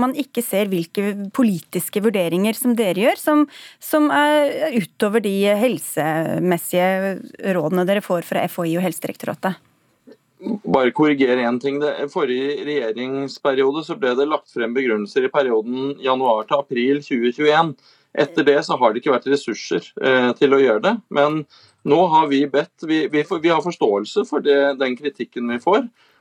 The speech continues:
Speaker 2: og i de tilfeller hvor våre forholdsmessighetsvurderinger avviker fra etatenes, så vil vi i, fremover, eh, være mye flinkere til å publisere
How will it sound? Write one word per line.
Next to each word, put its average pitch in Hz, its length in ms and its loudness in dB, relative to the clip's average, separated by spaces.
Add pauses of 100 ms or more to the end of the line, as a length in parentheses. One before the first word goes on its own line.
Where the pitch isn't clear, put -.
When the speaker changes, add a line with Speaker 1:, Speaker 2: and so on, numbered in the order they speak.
Speaker 2:
og 170 100 4
i 170 80 4
de 151 140 2
tilfeller 139 560 2
hvor 156 160 0
våre 120 420 4
forholdsmessighetsvurderinger 123 1700 0 (320)
avviker 117 680 0
fra 127 240 0
etatenes, 175 640 -4 (160)
så 196 160 2
vil 190 240 2
vi 143 160 2
i, 170 240 -2 (400)
fremover, 135 560 2
eh, 151 400 0
være 147 320 2
mye 156 160 0
flinkere 117 480 0
til 127 240 2
å 127 320 4
publisere 127 800 0